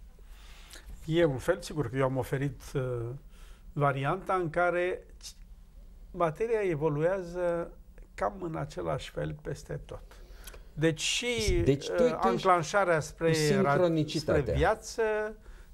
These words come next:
Speaker 1: e la fel făcută. Ă, poate cumva în mersul ăsta, ă, ar trebui ținut mai mult seama de întâmplările geologice ale planetei,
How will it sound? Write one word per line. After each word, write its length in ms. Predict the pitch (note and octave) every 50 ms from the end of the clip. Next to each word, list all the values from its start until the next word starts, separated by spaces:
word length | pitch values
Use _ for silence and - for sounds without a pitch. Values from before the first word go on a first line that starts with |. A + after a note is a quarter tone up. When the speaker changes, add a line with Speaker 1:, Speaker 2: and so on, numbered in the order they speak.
| - -
Speaker 1:
e 280 | E3+ E3+ F#3+ G3+ G3+
la 160 | F#3+ F#3+ F3+
fel 200 | F3 - G3+ F3
făcută. 600 | D3+ - F#3+ E3+ D3+ - C3 - - - - - - - - - - - - - - - -
Ă, 320 | D3+ D3+ C#3+ C#3+ C#3+ C#3 A#2+ - - - - -
poate 420 | - F#3+ G3 G3 G3 - F#3+ E3 D#3
cumva 600 | - - E3+ D#3+ D#3 D3+ D3 F3+ F3+ F3+ E3+ E3
în 160 | D#3 D3+ D3
mersul 580 | D3+ E3 F3+ E3 D3+ - - - D3+ C3+ D3+ E3+
ăsta, 600 | G3 - - - - G3 F#3+ F#3+ F#3+ F#3+ G3 G3 G3+ - - - - - - - - - -
ă, 40 | F3 E3 D#3 D#3 D#3 D#3 D3+ - - - - - - - - - -
ar 120 | - F#3+ F3
trebui 220 | D3+ F3 E3+ G3 F#3
ținut 300 | - - F#3+ F#3+ F#3 E3+
mai 140 | F#3 F3+ E3+
mult 220 | F3 F#3 F3+ D#3
seama 300 | - - F3 E3 E3+ E3
de 260 | D3+ D#3+ D#3+ D#3 D#3 D#3
întâmplările 680 | D3+ D3 D3 D#3 C#3+ D#3+ E3 E3 D#3+ E3 D#3+ D#3 D3
geologice 1000 | C3+ D3+ D#3 D3+ D#3 D#3 D#3 D#3 C#3+ B2 B2+ B2+ A#2+ - - C#3+ C3+ C3 C3 C3+ C3+
ale 180 | B2+ C3 C3 B2
planetei, 880 | - C#3 B2+ B2 B2 B2 B2 B2 A#2+ - - D3+ D#3 F#3 G3+ A3+ B3